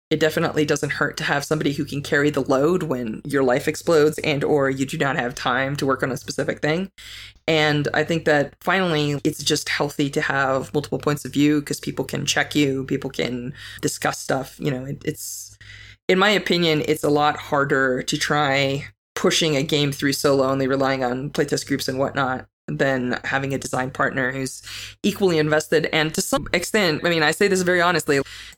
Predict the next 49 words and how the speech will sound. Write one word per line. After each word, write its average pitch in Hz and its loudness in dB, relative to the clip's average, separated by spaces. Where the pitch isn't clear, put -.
they 175 4
keep 208 0
you 170 4
accountable, - -2
right? 156 0
So - 0
if 151 4
you 165 2
say, 156 4
like, 147 4
"Hey, 160 6
I'm 147 2
gonna 156 0
have 147 2
something 147 2
next 143 -2
week," 170 0
and 151 2
then 143 0
you 143 2
have 139 -2
a 131 0
meeting 156 2
scheduled - 0
next, 117 -4
next 156 -2
week, 143 -2
it 170 2
definitely 190 2
helps 160 0
to 160 0
motivate 151 4
you 143 2
to - -6
get 147 0
your 147 -2
stuff 143 0
done 131 0
when 143 2
you 143 2
know 143 4
that 135 -2
there's 135 2
gonna 147 2
be 135 4
somebody 160 2
at - 2
your - -2
house 139 0